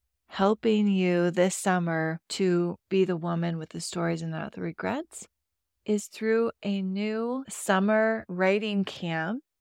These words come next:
called Story Pop. I have been having this cultivate in my mind and heart for months now, and I feel finally ready to release it. I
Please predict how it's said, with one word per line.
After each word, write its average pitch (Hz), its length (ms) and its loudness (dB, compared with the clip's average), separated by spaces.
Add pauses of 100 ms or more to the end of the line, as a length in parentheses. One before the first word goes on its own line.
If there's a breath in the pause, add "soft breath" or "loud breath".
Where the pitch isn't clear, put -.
(140)
called 180 560 0
Story 190 760 -2
Pop. 87 420 -4 (580)
I 196 200 4
have 294 400 -2
been 180 640 2
having 208 500 0
this 202 440 -2 (140)
cultivate 226 880 0
in 196 540 0
my 180 580 -2
mind 208 420 -2
and 175 180 -4
heart 190 600 -2
for 185 640 2
months 180 640 -2
now, - 400 -4
and 185 160 -2
I 180 380 -2
feel 190 440 0
finally 208 840 0 (300 soft breath)
ready 185 300 4
to - 180 -6
release 175 560 0
it. 202 280 2 (460)
I 185 260 2